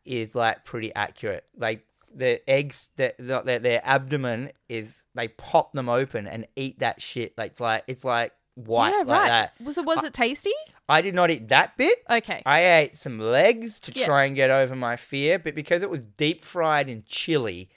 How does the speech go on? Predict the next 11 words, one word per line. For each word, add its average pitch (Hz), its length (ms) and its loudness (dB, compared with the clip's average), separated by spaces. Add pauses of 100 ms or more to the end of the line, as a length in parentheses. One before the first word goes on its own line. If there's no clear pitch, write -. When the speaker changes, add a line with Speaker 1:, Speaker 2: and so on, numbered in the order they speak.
(140)
Speaker 2:
Sure. 190 420 0 (120)
Speaker 1:
it 147 160 -2
Speaker 2:
You 208 60 -6
Speaker 1:
just 170 260 4
tastes 156 380 2
like 139 500 4
Speaker 2:
chili. 175 420 0 (680)
Speaker 1:
deep 151 320 -2
fried 135 680 4 (680)
chili, 127 680 0
and 117 240 -6